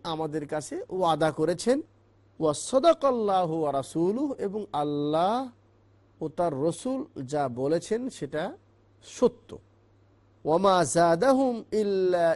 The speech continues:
ঈমানাও ওয়া তাসলিমা।" তো এই খবরটি শোনার পরে তারা ভীত হয় নাই যে তাদের বিপক্ষে অনেক বেশি সৈনিক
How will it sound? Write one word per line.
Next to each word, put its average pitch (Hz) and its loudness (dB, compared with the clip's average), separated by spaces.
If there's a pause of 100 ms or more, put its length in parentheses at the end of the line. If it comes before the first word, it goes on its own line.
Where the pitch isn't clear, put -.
ঈমানাও 190 2 (100)
ওয়া 151 0
তাসলিমা।" 147 0 (960)
তো 160 0 (160)
এই 262 4
খবরটি 277 -2
শোনার 185 -2
পরে 151 -2 (120)
তারা 202 -4 (180)
ভীত 196 -2
হয় 190 2
নাই 95 -14 (1800)
যে 127 -8
তাদের 139 -2
বিপক্ষে 147 -4
অনেক 170 -2
বেশি 156 -4
সৈনিক 165 -2